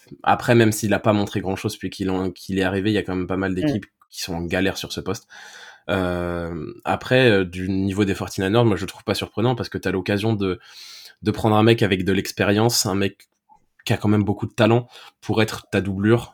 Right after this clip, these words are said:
Speaker 1: Euh, on l'a, on le paye pas si cher que ça, on le paye, je crois, six millions. Euh, pour qui, ce qui pour une doublure au poste de quarterback est pas, est pas,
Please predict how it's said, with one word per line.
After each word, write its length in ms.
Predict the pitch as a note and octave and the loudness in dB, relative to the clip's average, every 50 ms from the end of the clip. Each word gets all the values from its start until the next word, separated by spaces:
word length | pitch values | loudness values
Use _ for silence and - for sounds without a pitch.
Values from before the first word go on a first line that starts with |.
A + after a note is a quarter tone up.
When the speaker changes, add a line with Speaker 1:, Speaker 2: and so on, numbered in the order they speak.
| - - | -8 -4
Speaker 1:
Euh, 420 | F#2+ G2 F#2+ F#2 F#2 F2+ F#2 F#2 F2+ | -2 0 0 0 0 0 0 0 0
on 100 | F#2+ F#2+ | 0 0
l'a, 120 | F#2 F2+ - | -2 -2 -2
on 60 | G2+ | -4
le 80 | F#2 - | -8 -6
paye 160 | - E2+ - | -8 -12 -10
pas 120 | - - | -8 -6
si 160 | - - - | -6 -6 -4
cher 200 | - - A2 - | -4 -4 -4 -4
que 100 | - G#2 | -4 -6
ça, 180 | F#2+ - A2 G#2 | -4 -2 -2 -2
on 40 | G2+ | -2
le 60 | F2+ | -2
paye, 200 | - F#2+ F#2 F2+ | -2 -2 -2 -2
je 120 | F2 - - | -4 -6 -10
crois, 220 | - _ - F2+ - | -12 _ -12 -10 -8
six 200 | - - - G2+ | -8 -6 -4 -2
millions. 360 | G2 G2 G2+ G2+ G#2+ G#2+ - _ _ _ _ _ - - - - _ _ - - | -2 -2 0 -2 -2 -4 -6 _ _ _ _ _ -20 -20 -20 -20 _ _ -10 -6
Euh, 280 | F2+ F#2 F2+ E2+ E2+ F2 E2+ - | -6 -4 -4 -4 -6 -8 -8 -6
pour 180 | - A2 G2+ G#2 | -4 -4 -4 -4
qui, 300 | - - G#2+ G2+ F#2+ G2+ | -4 -6 -4 -4 -4 -6
ce 180 | G#2 - - | -8 -12 -10
qui 140 | - - A2+ | -8 -8 -6
pour 180 | - G#2+ G2+ G2+ | -4 -2 -2 0
une 80 | G2+ | 0
doublure 340 | G2 G#2 G2 F2+ G#2+ A2+ G#2+ | 0 -2 -2 2 2 2 2
au 60 | G2+ | 2
poste 180 | - G2 F#2+ F#2 | 2 0 -2 -2
de 60 | F#2 | -4
quarterback 440 | - F#2+ F2+ F#2 F2+ F2+ G2+ G2+ - | -4 -4 -4 -2 -2 -2 -2 -2 -2
est 60 | F#2 | -4
pas, 300 | - F#2+ F#2 F2+ F2 E2 | -4 -2 -2 -2 -2 -2
est 60 | F2+ F2 | -4 -4
pas, 520 | - F#2+ F#2 F2+ F2 F2 E2+ E2+ E2+ F2+ | -2 -2 -2 -2 -2 -4 -4 -6 -10 -12